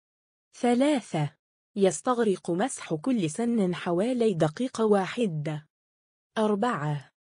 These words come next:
إذا كانت البقع لا يمكن إزالتها تمامًا، يرجى استخدام مرة أخرى بعد أسبوع.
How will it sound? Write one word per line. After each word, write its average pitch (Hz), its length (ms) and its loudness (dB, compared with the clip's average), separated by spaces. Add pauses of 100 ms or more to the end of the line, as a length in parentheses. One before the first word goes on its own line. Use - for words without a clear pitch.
(240)
إذا 208 300 2
كانت 269 500 0
البقع 170 520 -2
لا 170 240 2
يمكن 196 580 0
إزالتها 170 760 0
تمامًا، 226 640 0 (280)
يرجى 240 400 0
استخدام 175 800 0
مرة 185 380 0
أخرى 208 580 -2
بعد 214 320 -2
أسبوع. 196 680 0